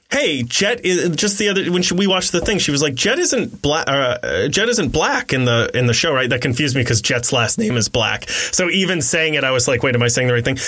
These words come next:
But she was like, "Jet isn't black in the anime, right? I thought they were all Asian." And I was like, "Yeah, they're actually going for a, a diverse thing." And she was like, "Well, I don't know. Is it, is it, like, is that going to, do you think that's going to be to, like,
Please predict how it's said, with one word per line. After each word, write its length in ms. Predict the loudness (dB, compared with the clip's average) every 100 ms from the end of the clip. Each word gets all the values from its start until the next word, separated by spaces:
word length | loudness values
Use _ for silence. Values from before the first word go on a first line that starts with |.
| -4
But 100 | 0
she 60 | 0
was 100 | 0
like, 100 | 0
"Jet 200 | 0 2
isn't 220 | 2 0
black 280 | 0 0 0
in 60 | 0
the 100 | 0
anime, 260 | 0 0 2
right? 140 | 2
I 40 |
thought 180 | 0 -2
they 80 | 0
were 80 | 0
all 120 | 2
Asian." 300 | 2 0 0
And 80 | 0
I 20 |
was 120 | 0
like, 100 | 0 0
"Yeah, 120 | 0
they're 120 | 0
actually 240 | 0 0
going 220 | 0 0 0
for 260 | 0 0
a, 80 | 0 -2 -2
a 100 | 0
diverse 500 | 2 2 0 0 0
thing." 320 | 0 0 2
And 160 | 0 0 -6 -18 -20 -6
she 140 | -2
was 160 | 0 0
like, 160 | 0 0
"Well, 120 | 0
I 240 | 0 0
don't 140 | 2 2
know. 240 | 2 2
Is 140 | 2 2
it, 180 | -2 -2
is 140 | -2 0
it, 180 | -2 -6 -20 -20 -10
like, 160 | -4 -2
is 120 | 0
that 280 | 0 -2 -2 -8 -20 _ _ _ _ -4
going 280 | -2 0 0
to, 140 | -2
do 280 | -4 -2 0
you 180 | 2 2
think 240 | 0 0
that's 200 | -2 0
going 220 | 0 0
to 100 | 0
be 200 | 0 0
to, 400 | 0 0 0 2
like, 420 | 2 0 -2 -8